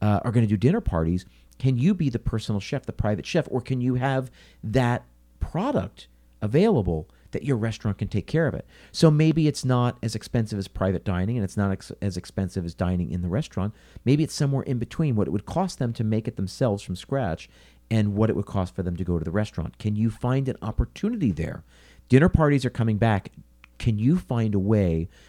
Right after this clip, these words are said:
to be a part of that? Now, I've got another four to share with you right after this word from another one of our sponsors. The most successful restaurants take brand and design very seriously.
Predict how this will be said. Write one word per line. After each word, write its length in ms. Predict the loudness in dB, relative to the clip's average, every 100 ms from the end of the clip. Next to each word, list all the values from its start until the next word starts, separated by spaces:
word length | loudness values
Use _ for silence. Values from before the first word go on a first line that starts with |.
| -20 -2
to 80 | 2
be 140 | 4
a 60 | 4
part 420 | 0 2 4 2
of 100 | -2
that? 220 | -10 -14 _ _ _ _ 2
Now, 180 | 2 0 -18 4
I've 60 |
got 100 | 6
another 200 | 8 6
four 280 | 4 4 4
to 80 | 4
share 240 | 2 4
with 100 | 6
you 100 | 6
right 360 | 6 6 8 6
after 340 | 4 2 0
this 300 | 4 2 2
word 240 | 4 4 4
from 160 | 0
another 200 | 2 2
one 200 | 2 2
of 80 | 0
our 100 | -2
sponsors. 560 | -4 -8 -10 -12 -16 -18 _ _ _ _ _ _ _ _ _ -20 _ 4
The 80 |
most 420 | 6 8 6 6 0
successful 480 | 0 0 2 2
restaurants 580 | 4 4 4 2 2 -2 -14 _ -4
take 260 | 0 0 4
brand 520 | 4 6 4 0 -2 -2
and 180 | -2 2
design 600 | 2 6 4 4 2 -2 -6
very 460 | -6 6 8 8 6
seriously. 640 | 4 0 0 -4 -8 -12